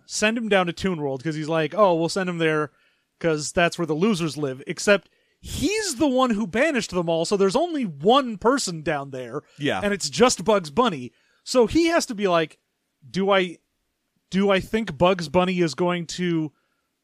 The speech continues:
Speaker 1: find other people for him to play with? Or do I assume he'll show up to this basketball game with two players?" <laughs> Like, I don't, and if he is thinking you'll just get two players, why even send him down there at all?
Speaker 2: Why
Speaker 1: Just
Speaker 2: don't you
Speaker 1: have
Speaker 2: send
Speaker 1: him
Speaker 2: him to
Speaker 1: be
Speaker 2: an empty
Speaker 1: him.
Speaker 2: planet?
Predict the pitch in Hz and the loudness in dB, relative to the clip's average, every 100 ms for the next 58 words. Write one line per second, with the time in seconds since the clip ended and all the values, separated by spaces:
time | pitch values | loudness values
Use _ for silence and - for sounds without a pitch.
0 | _ - - - 175 185 202 190 196 170 | _ -20 -8 -2 2 2 0 -2 -2 0
1 | 180 190 165 196 190 208 180 196 185 175 | 2 2 0 -4 -2 -2 0 0 0 -2
2 | 156 - 226 302 370 349 _ _ _ 220 | -6 -2 0 2 0 0 _ _ _ -2
3 | 226 285 294 269 254 - 339 311 262 247 | 0 2 2 2 0 0 -2 2 0 0
4 | - 269 262 262 220 214 151 220 226 - | 0 4 4 2 -2 -2 2 2 2 -2
5 | 185 190 170 185 180 160 - 220 190 - | 0 0 2 0 0 -4 -4 -4 -4 -6
6 | - 208 170 151 - - - - - - | 2 2 2 -2 -4 -8 -6 -6 -4 0
7 | 226 214 254 - 233 - 196 233 277 320 | 0 2 -2 -2 -6 -4 -4 0 2 2
8 | - _ _ _ _ - 277 330 - 311 | -2 _ _ _ _ -6 0 0 0 -4
9 | 285 247 392 415 262 - 254 202 220 196 | -4 -2 0 2 0 -4 -4 -2 -4 0
10 | 202 170 196 202 - 208 214 214 247 - | -2 -2 -4 -4 -2 -4 2 2 2 -2
11 | _ - 302 392 370 370 339 262 - 330 | _ -4 0 2 2 0 -2 -2 2 2
12 | 370 359 339 339 339 349 349 359 370 381 | 2 -2 2 2 2 -2 0 2 4 4
13 | 220 247 285 330 294 285 - 233 226 381 | 4 2 4 2 2 0 2 4 4 4
14 | 160 143 120 92 | 0 0 0 -2